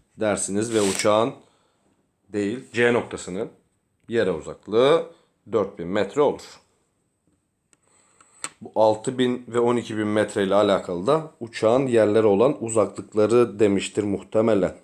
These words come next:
Soru da. Bakın ne diyor? "D V noktadan iniş yapmaktadır." diyor. Yani bariz bir şekilde belli. Okları da göstermiş.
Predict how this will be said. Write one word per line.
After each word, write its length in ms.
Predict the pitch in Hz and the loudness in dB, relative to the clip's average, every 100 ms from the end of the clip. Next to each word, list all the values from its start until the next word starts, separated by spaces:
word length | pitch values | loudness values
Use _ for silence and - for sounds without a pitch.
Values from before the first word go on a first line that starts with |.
| _ _ _ _ _ _ _ _ - - _ _ _ _ | _ _ _ _ _ _ _ _ -20 -20 _ _ _ _
Soru 420 | - 98 98 98 | -10 -4 -4 -2
da. 100 | 90 - _ _ _ - - - _ - | -6 -6 _ _ _ -20 -20 -20 _ -20
Bakın 200 | - 101 | -10 -6
ne 140 | 95 | -4
diyor? 160 | 92 101 | -4 0
"D 200 | 104 95 | 2 2
V 160 | 95 | 0
noktadan 320 | 80 - 92 135 | -2 -8 -8 -6
iniş 240 | 120 - | -6 -6
yapmaktadır." 560 | 92 85 - 87 85 87 | -8 -10 -14 -16 -12 -8
diyor. 100 | 92 | -6
Yani 220 | 85 90 - | -4 -8 -4
bariz 300 | - 135 107 | 0 0 -2
bir 40 | - | -4
şekilde 380 | 90 120 156 | -6 0 2
belli. 240 | 117 101 87 | 4 2 2
Okları 420 | 107 107 107 92 | 0 0 -2 -2
da 60 | 87 | -4
göstermiş. 600 | 82 - 95 147 - | -6 -6 -4 -4 -6